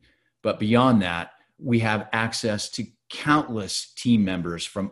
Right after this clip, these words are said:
all throughout the industry and technology as a whole.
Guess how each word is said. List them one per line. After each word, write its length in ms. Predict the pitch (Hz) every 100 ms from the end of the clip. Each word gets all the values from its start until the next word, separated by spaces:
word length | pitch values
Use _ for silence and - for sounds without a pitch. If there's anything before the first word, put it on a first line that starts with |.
| -
all 240 | 113 127
throughout 380 | 127 117 107 95
the 140 | 95
industry 420 | 90 87 - 95
and 100 | 85
technology 560 | 82 98 98 90 92 87
as 140 | 85
a 20 | 82
whole. 420 | - 85 78